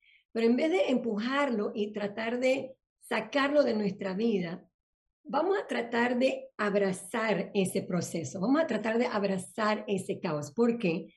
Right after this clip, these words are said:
Porque ese caos o esa dificultad o esa presión o ese estrés tiene un propósito para elevarme a mí a mi próximo nivel. So, si yo estoy pasando por algo, vamos a decir como, <clears throat> you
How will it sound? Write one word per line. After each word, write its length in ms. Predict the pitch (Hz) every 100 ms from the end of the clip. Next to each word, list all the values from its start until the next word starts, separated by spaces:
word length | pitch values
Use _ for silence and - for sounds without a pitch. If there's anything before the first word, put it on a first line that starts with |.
| _ _ _ _
Porque 440 | 247 233 285 302
ese 240 | 320 381 -
caos 400 | 294 269 269 -
o 100 | 208
esa 180 | 233 277
dificultad 680 | 233 214 233 208 247 233 240
o 80 | 240
esa 260 | - 311
presión 640 | 214 196 - 247 240 233
o 80 | 214
ese 220 | 254 -
estrés 580 | 285 - 208 190 185 202 - _ _ _
tiene 380 | - 320 339 339 -
un 200 | 247 233
propósito 720 | 214 202 220 233 254 294 294
para 180 | 247 226
elevarme 840 | 240 240 240 226 311 349 320 240
a 40 |
mí 320 | 233 262 339 494
a 80 | 220
mi 140 | 214
próximo 440 | 208 208 - 208 185
nivel. 340 | 170 156 131 - _ _ _ _ _ _ _
So, 140 | 254
si 180 | 233 277
yo 80 | 370
estoy 220 | 370 403
pasando 400 | - 302 339 294
por 140 | 254
algo, 340 | 247 254 247 -
vamos 240 | 254 285 285
a 40 |
decir 320 | 208 202 226
como, 420 | 226 233 185 - -
<clears throat> 20 |
you 360 | 233 190 180